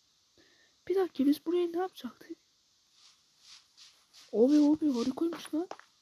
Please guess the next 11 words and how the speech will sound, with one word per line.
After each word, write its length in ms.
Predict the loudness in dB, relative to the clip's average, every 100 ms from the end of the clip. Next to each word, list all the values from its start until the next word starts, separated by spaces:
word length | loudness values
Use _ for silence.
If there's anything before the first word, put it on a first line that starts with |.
| _ -18 -18 _ _ -20 -14
Yine 160 | -6 -4
yerleri 520 | -2 -2 -2 -2 -4
kırman 400 | -6 -6 -4 -4 -6
çok 260 | -8 -10 -8
iyi 120 | -6
oluyor. 300 | -4 -6 -12 -20 -20 _ _ _ _ _ _ _ _ _ _ _ -8
Evet, 340 | -4 -4 -4
doğru. 280 | -4 -2 -4 -8 -20 _ _ -10 -8 -8 -8 -10 -12 -6
Şimdi 260 | -2 0 2
ne 40 |
yapacaksın? 600 | 0 0 -4 -4 -6 -6